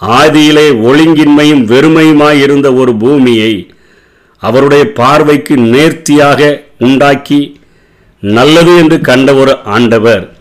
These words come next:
இந்த பூமியை மீண்டுமாக செழிப்படைய செய்யக்கூடிய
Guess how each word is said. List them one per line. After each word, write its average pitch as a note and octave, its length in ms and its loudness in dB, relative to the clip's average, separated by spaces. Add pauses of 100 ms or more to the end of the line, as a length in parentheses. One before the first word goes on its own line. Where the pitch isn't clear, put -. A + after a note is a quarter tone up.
இந்த A2 320 -4
பூமியை G#2 760 -2 (640)
மீண்டுமாக D3 720 0 (120)
செழிப்படைய D3 640 0
செய்யக்கூடிய B2+ 960 -2